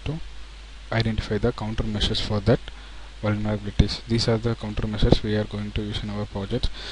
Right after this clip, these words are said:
and their representation has been, uh, described over here. Then after finding all these things, identify threat analysis. So threat analysis is similar to, uh, what are the countermeasures has been applied for the, uh, particular threats.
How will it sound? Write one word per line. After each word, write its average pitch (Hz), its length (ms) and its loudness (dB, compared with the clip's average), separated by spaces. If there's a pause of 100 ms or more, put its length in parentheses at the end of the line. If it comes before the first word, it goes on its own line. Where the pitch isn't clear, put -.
(160)
and 110 140 0
their 113 160 6
representation 107 600 12
has 104 180 4
been, 110 220 0 (120)
uh, 107 320 -2 (160)
described 104 400 4
over 101 300 -4
here. 98 220 -2 (640)
Then 113 160 2
after 110 260 -2
finding 110 400 -2
all 107 140 0
these 104 200 -2
things, - 320 -2 (720)
identify 110 420 0 (260)
threat 107 220 2
analysis. 104 640 0 (500)
So 120 140 -4
threat 113 280 2
analysis 113 460 2
is 110 140 2
similar 110 340 -2 (120)
to, 135 160 0 (440)
uh, 107 520 0
what 113 200 -2
are 120 120 4
the 120 120 0
countermeasures 110 600 4
has 104 160 0
been 110 160 -2
applied 104 360 -2
for 101 220 -6
the, 123 220 -2 (560)
uh, 104 400 0
particular - 400 2 (340)
threats. - 380 6